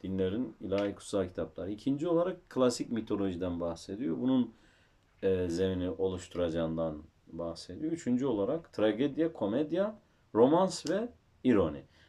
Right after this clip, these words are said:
Tragedya, komedyada, e, komedya daha anlaşılabilir. Romans ve ironide ise romans anlaşılabilir. Hani bunu şunun için söylüyorum. İlk öğretimden önce başlanabilir olan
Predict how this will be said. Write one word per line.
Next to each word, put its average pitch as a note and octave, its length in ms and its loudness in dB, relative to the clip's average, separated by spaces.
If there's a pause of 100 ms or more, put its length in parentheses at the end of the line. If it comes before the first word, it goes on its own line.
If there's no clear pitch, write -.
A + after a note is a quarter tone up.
(100)
Tragedya, F3+ 520 4
komedyada, E3+ 760 2 (120)
e, A#2+ 220 6
komedya B2+ 720 2
daha G2 260 0
anlaşılabilir. A#2+ 800 -2
Romans C3 600 0
ve A#2+ 120 0
ironide D3+ 480 0
ise - 260 -4
romans C#3 480 0
anlaşılabilir. G2+ 760 -2 (460)
Hani C3+ 200 2
bunu C3+ 180 2
şunun C#3 220 -4
için B2 180 -4
söylüyorum. C#3 640 0
İlk B2+ 280 -2
öğretimden C#3+ 1080 0
önce G#2+ 540 2
başlanabilir G#2+ 800 0
olan A#2+ 400 2